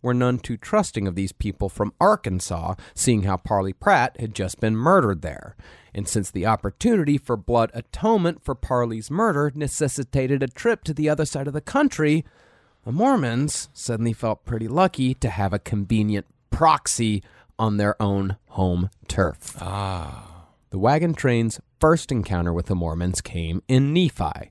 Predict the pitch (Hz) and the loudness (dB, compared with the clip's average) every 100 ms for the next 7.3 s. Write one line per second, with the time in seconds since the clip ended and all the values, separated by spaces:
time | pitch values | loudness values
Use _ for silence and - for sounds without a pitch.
0 | - 104 92 - 92 85 101 113 143 151 | -8 -2 -2 -2 -4 -2 -2 2 2 0
1 | - - - _ - - - 107 113 185 | -2 -8 -12 _ -20 -20 -4 0 4 4
2 | 180 170 117 - 101 - 117 - 107 - | 4 2 2 2 0 -4 -4 -2 -2 -2
3 | 110 95 - - 107 101 92 101 147 180 | -4 -4 -6 -2 2 2 2 4 4 2
4 | 175 107 85 104 - 101 95 90 92 95 | 0 0 0 -2 -2 -4 -4 -4 -2 -2
5 | 113 - - 90 95 92 120 - 90 82 | -2 -4 0 2 2 0 -2 -4 -6 -2
6 | - 110 - - 226 147 - 82 - - | 0 0 0 2 4 4 0 -2 -6 -10
7 | - - | -8 -8